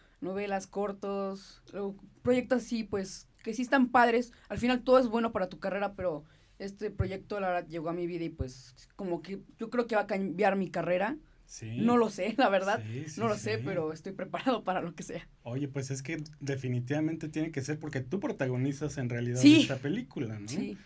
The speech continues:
Speaker 2: O sea, ellos te están cobijando y arropando
Speaker 1: <laughs> Sí.
Speaker 2: este gran elenco para que tú, pues, ahí te, te explayes y te
Speaker 1: <laughs>
Speaker 2: expongas por
Speaker 1: Claro.
Speaker 2: completo.
Speaker 1: Sí.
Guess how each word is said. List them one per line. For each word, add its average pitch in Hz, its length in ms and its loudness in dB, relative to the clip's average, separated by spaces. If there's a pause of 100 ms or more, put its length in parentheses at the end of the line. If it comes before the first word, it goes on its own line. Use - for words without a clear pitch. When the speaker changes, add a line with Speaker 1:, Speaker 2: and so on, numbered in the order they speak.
Speaker 2:
O 127 80 -8
sea, 135 140 -4
ellos 175 200 0
te - 80 -8
están 156 320 -4 (260)
cobijando 156 640 -2
y 170 60 -2
arropando 143 600 2
Speaker 1:
<laughs> 254 280 8
Sí. - 220 2
Speaker 2:
este 151 220 -2
gran 147 260 0
elenco 139 480 -2
para 113 240 -4
que 110 400 -8
tú, 151 360 -2
pues, 151 220 -4
ahí 135 220 -4
te, 151 320 -2 (260)
te 143 80 -6
explayes 156 580 -2
y 247 40 -4
te 196 120 -2
Speaker 1:
<laughs> 202 300 -2
Speaker 2:
expongas 160 240 -4
por - 260 -6
Speaker 1:
Claro. 240 280 2
Speaker 2:
completo. 202 400 -4 (380)
Speaker 1:
Sí. 269 300 -6